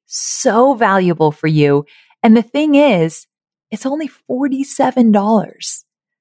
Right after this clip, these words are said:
It's one of the most inexpensive things I offer all year. And we're gonna get more done in a matter of days than most people get done in six months, truthfully. So thank you so much for having me and sharing this space with me.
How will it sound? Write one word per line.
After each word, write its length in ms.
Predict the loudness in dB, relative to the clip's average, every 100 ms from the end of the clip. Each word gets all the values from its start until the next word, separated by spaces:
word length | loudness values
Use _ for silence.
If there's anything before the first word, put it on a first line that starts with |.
| _ -10
It's 160 | -4
one 140 | -2 0
of 80 |
the 60 | 0
most 320 | 0 -2 -10 _
inexpensive 760 | 0 0 -2 -6 -2 -2 -2 -4
things 260 | -2 -2 -2
I 200 | -4 -2
offer 440 | -2 -2 -2 -4 -2
all 220 | 0 2
year. 480 | 0 0 -2 -4 -16 _ _ _
And 120 | 2
we're 120 | 2
gonna 200 | 2 0
get 200 | 0 2
more 400 | 4 6 6 4
done 300 | 2 2 2
in 160 | 0 2
a 40 |
matter 380 | 4 4 2 0 2
of 200 | -2 2
days 560 | 2 4 2 0 -6 -16 _
than 180 | 2 6
most 360 | 6 4 0 -2
people 260 | -4 -2
get 160 | 0 0
done 240 | 0 0 -2
in 160 | 0 0
six 440 | 0 -4 -6 -4
months, 460 | -4 -4 -6 -10 -12 _
truthfully. 640 | -4 -4 -4 -10 -12 -18 -20 _ _ _ _ _ _ _ _ _
So 160 | -6 -2
thank 260 | -2 0
you 100 | 0
so 240 | 0 0 -2
much 240 | -2 -4
for 120 | -2
having 380 | -2 0 2 4
me 180 | 4 4
and 140 | 2
sharing 380 | 2 0 2 2
this 100 | 2
space 320 | 0 0 0
with 160 | -2 0
me. 320 | 0 0 -2